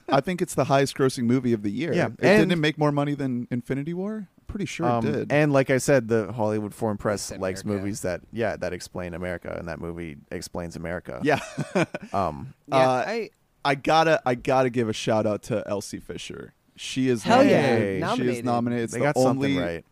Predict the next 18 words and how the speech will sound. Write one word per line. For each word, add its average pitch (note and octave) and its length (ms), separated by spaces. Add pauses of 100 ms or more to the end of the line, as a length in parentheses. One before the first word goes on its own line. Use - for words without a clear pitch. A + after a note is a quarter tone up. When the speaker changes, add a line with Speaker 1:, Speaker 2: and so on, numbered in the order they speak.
(100)
Speaker 2:
yeah, A#2+ 260
for A2 420
Best A#2+ 260
Actress A#2 340
in A2+ 100
a G#2+ 320
Musical A#2 340
or G2+ 60
Comedy. C#3 400
Speaker 1:
You F3 60
know, F3+ 80 (260)
she - 220
might G#3+ 220
never G#3+ 200
get E3 160
nominated C3 500
again A2 380
because A2 420